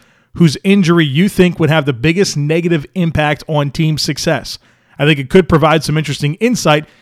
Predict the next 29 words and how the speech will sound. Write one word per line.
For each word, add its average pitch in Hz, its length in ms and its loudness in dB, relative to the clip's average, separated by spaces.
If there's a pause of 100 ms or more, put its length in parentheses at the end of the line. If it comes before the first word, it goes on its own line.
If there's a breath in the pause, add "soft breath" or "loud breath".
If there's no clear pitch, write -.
(160 soft breath)
into 147 220 -2
what 170 260 2
players 170 460 0
you 175 160 4
consider 160 540 2
irreplaceable 165 920 0 (240 soft breath)
or 131 140 0
what 160 200 2
positions 147 480 0
we 160 160 2
lack 160 360 -2
the 151 80 0
depth 165 380 -2
to 156 120 2
handle 175 460 0
a 139 80 0
starter 156 480 0
going 131 380 -2
down." 180 360 -2 (640)
Really 226 240 2
good 202 160 4
question 180 420 0
here, 156 300 0 (480)
and 151 140 0
I - 20 2
ranked 175 300 0
the 247 80 0
top 185 280 2
five, 131 460 -2